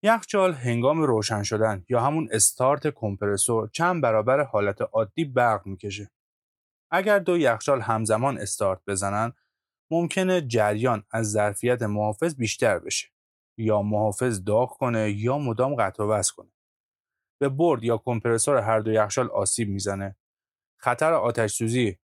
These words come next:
یا آسیب به سیمکشی افزایش پیدا می‌کنه. پس اگر ما از محافظ معمولی، مثلاً ده یا شونزده آمپر استفاده می‌کنید،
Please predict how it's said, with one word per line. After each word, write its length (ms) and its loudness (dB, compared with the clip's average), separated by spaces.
یا 200 2
آسیب 460 0
به 80 0
سیمکشی 480 0
افزایش 460 2
پیدا 200 -6
می‌کنه. 260 -16
پس 200 0
اگر 300 2
ما 260 0
از 200 2
محافظ 460 0
معمولی، 760 0
مثلاً 500 -2
ده 220 2
یا 100 0
شونزده 340 -2
آمپر 300 0
استفاده 500 -2
می‌کنید، 540 -6